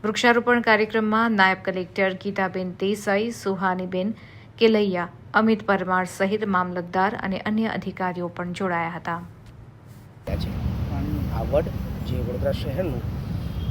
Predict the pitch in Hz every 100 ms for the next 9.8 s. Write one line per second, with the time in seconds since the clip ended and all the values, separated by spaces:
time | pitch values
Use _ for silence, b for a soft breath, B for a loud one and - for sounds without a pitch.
0 | - 135 170 165 - - - - - -
1 | - - - - 139 139 131 - - -
2 | 117 123 123 - 120 117 131 123 143 151
3 | 151 151 156 147 160 - - - - -
4 | 120 - 120 120 117 117 117 131 143 -
5 | - - 123 123 - - - - - 135
6 | 175 - - - - - - - 113 120
7 | 196 185 - 208 - 202 202 196 135 139
8 | 160 170 - - - - - 147 147 139
9 | 131 117 - 127 - - 120 117